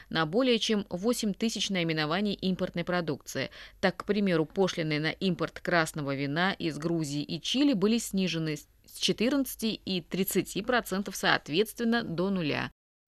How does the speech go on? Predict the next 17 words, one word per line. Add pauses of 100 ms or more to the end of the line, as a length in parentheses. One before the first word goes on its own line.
(140)
Совсем
недавно
Китай
объявил,
что
на
пятнадцать
процентов
снизится
денежный
сбор
и
на
некоторые
ввозимые
транспортные
средства.